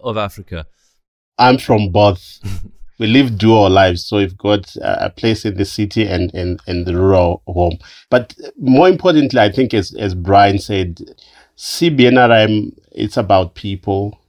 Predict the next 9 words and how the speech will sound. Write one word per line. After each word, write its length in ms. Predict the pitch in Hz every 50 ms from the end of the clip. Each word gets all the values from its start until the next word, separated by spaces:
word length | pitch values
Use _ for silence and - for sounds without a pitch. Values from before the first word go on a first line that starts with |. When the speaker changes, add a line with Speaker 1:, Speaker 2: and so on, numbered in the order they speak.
| _ _ _ _ _ _ _ _
Speaker 2:
It's 200 | 113 104 - 113
about 320 | 107 92 95 98 95 87
the 80 | 92 92
power 280 | - 113 104 104 104 92
to 120 | - -
decide. 800 | 98 85 - 95 - - 104 95 92 95 98 95 95 98 - - _ _ _ _ _ _ _ _ _ _ _ _ _
It's 180 | - 92 -
about 300 | - - 87 104 101 92
democracy. 840 | 87 98 90 101 104 98 - 113 104 92 - - 107 101 98 98